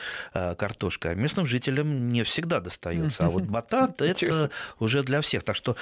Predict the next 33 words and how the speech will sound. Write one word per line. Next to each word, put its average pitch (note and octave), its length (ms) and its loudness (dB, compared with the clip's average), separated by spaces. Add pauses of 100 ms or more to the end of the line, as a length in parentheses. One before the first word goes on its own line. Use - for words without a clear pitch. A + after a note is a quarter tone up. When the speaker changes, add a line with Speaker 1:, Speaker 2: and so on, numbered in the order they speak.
(160)
Speaker 1:
э, A2+ 120 0
там F#3+ 260 0
традиционная C3 580 0
картошка, - 500 -2
да F#2 120 2
и A2+ 60 4
во A#2+ 360 2
многих A#2+ 400 0
местах G#2 360 -2
считается - 560 -2
лучше, G#2 360 2
чем F2 280 -2
батат. F#2 400 -2 (120)
Ну, B2 140 4
а C3+ 140 2
как - 240 0
у - 40 0
нас A2 140 0 (100)
всегда A2+ 340 -2
бывает, F3 460 2 (380)
э, G#2 280 0 (120)
то, E3 220 4
чего, C3+ 680 2
э, G2 280 -4
дефицит, D#3 720 0
то F3 240 4
считается C3+ 520 -2
вкуснее. F#2 460 0
Вот F2+ 100 -2
батат B2 440 -2
у B2 40 -4
нас, B2+ 420 0
э, A#2 80 2